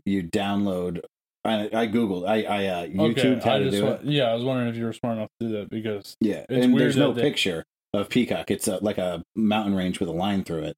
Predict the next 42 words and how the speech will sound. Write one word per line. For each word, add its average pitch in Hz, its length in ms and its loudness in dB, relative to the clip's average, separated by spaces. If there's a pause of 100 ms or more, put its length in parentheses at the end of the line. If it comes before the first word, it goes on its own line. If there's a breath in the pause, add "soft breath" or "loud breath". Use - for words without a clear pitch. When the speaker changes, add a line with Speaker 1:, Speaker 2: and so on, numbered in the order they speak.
Speaker 2:
Yeah, 120 160 0
it's 113 320 -4
weird 165 360 -2
to 135 100 -4
me 127 160 0
that 117 260 -2
Peacock 123 480 -2
doesn't 117 320 -4
have 113 260 -2
it 101 80 -8 (120)
for 107 100 -6 (1300)
the 117 100 0
Speaker 1:
Only 151 200 6
Speaker 2:
Fire 117 80 2
Speaker 1:
for 127 100 4
Speaker 2:
Stick. 104 100 0
Speaker 1:
those. 98 360 0
They 107 140 2
have 117 220 0
it 107 160 -2
for 104 200 -2
everything 107 320 0
except 107 320 -4
the 101 80 0
Fire 98 340 -4
Stick. - 320 -8
Speaker 2:
Yeah, 113 240 -4
it's 101 100 -12
so 120 200 -4
weird 107 240 -4
to - 80 0
me. 101 80 2
Speaker 1:
Yeah. 80 220 -4 (440)
Speaker 2:
Uh, 110 460 0
but 131 140 0
yeah, 104 260 0 (260)
it 120 320 -2
took 139 160 -2
me 135 100 0
a 123 40 0
while 120 220 0
to, 123 180 -6